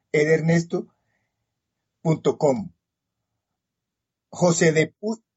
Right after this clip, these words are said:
josé de puche punto com. Ahí pueden encontrar mi blog, ahí pueden encontrar artículos, ahí pueden encontrar los tópicos que estoy manejando, programación lingüística, inteligencia emocional, coaching, psicología positiva, mindfulness, todos estos temas,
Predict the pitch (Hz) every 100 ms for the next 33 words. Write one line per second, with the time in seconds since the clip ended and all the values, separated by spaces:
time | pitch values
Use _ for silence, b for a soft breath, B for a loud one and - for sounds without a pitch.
0 | _ - 175 185 165 160 208 214 220 165
1 | 175 156 135 160 120 - - 147 190 -
2 | 196 202 190 165 135 151 147 170 165 190
3 | 196 190 - 143 147 - 165 170 165 151
4 | 147 147 151 - 190 196 196 190 165 143
5 | 143 156 156 165 165 139 151 147 147 b
6 | b b 156 165 165 180 170 170 175 165
7 | 147 151 147 165 139 156 170 170 151 139
8 | 127 143 156 151 139 170 175 165 127 131
9 | 131 131 156 143 139 139 156 - - 151
10 | 156 156 - 131 123 127 127 131 113 147
11 | 151 135 135 143 160 143 165 175 180 175
12 | 170 190 202